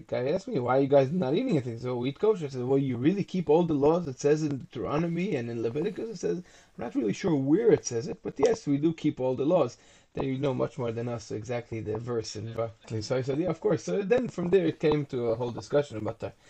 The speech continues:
Aramaic, Yisgadal or Yifgadal or Yitgadal. And, and so we had a whole discussion between myself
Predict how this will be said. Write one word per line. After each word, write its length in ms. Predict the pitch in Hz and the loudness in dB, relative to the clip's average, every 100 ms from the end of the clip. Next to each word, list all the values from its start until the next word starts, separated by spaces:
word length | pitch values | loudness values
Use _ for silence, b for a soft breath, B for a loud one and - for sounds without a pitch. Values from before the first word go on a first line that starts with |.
| b b | b b
Aramaic, 520 | - 101 135 165 143 - | -10 -4 2 2 2 0
Yisgadal 720 | 127 131 - 117 147 147 131 | -6 -4 -2 2 6 8 6
or 80 | 104 | 2
Yifgadal 760 | 143 139 139 151 135 117 107 | 0 -2 6 6 6 2 -2
or 100 | - | -4
Yitgadal. 720 | 107 160 139 143 123 120 110 110 b b b - | -2 -2 4 4 4 2 0 -4 b b b -10
And, 320 | 92 87 - - b b b | -6 -6 -8 -14 b b b
and 140 | - - | -12 -8
so 200 | - 117 | -6 -4
we 80 | 120 | 4
had 180 | 139 135 | 6 6
a 60 | |
whole 160 | 143 123 | 6 6
discussion 580 | 135 - 160 - 131 113 | 4 2 2 2 -6 -8
between 340 | - 117 113 | -8 -8 -6
myself 560 | 101 - 156 151 135 | -6 -2 4 4 4